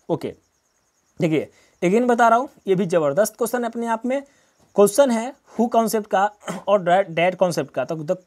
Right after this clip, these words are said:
question, पहले कॉन्सेप्ट सीख लेते हैं, ठीक है। देखिए, इंडेफिनिट प्रोनाउन <clears throat> यदि आवश्यकता पड़ी तो रिलेटिव प्रोनाउन का रूप में that का प्रयोग करेगा। जैसे कि क्वेश्चन है कि all that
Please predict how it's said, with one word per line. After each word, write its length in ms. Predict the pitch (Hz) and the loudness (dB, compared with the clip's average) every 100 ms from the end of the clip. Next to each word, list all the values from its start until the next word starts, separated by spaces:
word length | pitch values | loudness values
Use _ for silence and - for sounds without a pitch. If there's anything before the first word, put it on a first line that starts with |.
| 208 | -2
question, 400 | 208 262 269 247 226 202 - _ - | -2 -2 -2 -2 -4 -6 -8 _ 2
पहले 160 | 214 247 | 4 4
कॉन्सेप्ट 480 | 247 254 262 269 | 0 0 2 2
सीख 220 | - 226 180 | 0 -8 -2
लेते 240 | 175 185 | -2 -2
हैं, 40 | |
ठीक 160 | 220 269 | -6 -2
है। 140 | 131 127 | -2 -2
देखिए, 280 | 180 170 101 _ _ _ _ _ - | -6 -6 -14 _ _ _ _ _ -8
इंडेफिनिट 560 | 254 262 277 277 302 - | -4 2 2 2 0 0
प्रोनाउन 420 | 196 170 151 202 _ - | -4 -2 -2 -6 _ -4
<clears throat> 200 | - 175 | -4 -2
यदि 320 | 202 208 269 - 180 | 0 2 2 0 -2
आवश्यकता 500 | 196 208 196 - 262 | 0 -2 -2 2 2
पड़ी 280 | 220 208 | 4 2
तो 300 | 190 233 285 _ _ _ 196 | 2 0 0 _ _ _ -6
रिलेटिव 540 | 202 202 208 202 269 | -2 2 2 2 -2
प्रोनाउन 440 | 233 202 190 202 | 0 -2 0 -2
का 280 | 220 196 247 - - | 0 2 2 -4 -12
रूप 320 | 151 196 208 | -4 -2 -2
में 180 | 202 220 | -2 -2
that 420 | 185 143 160 180 | -2 2 2 2
का 200 | 180 180 | 0 -2
प्रयोग 520 | 185 175 156 170 190 - _ - | -2 -4 -2 -4 -6 -16 _ -6
करेगा। 540 | 135 131 135 147 101 _ | -6 -4 2 2 0 _
जैसे 240 | 147 147 185 | -12 -8 -10
कि 300 | - 226 277 _ _ _ _ - | -4 -2 -2 _ _ _ _ -6
क्वेश्चन 340 | 185 185 240 | -4 -2 -2
है 140 | 185 208 | 0 -4
कि 180 | 233 - 180 | -6 -4 4
all 240 | 233 254 | 4 4
that 200 | 220 240 | 2 -2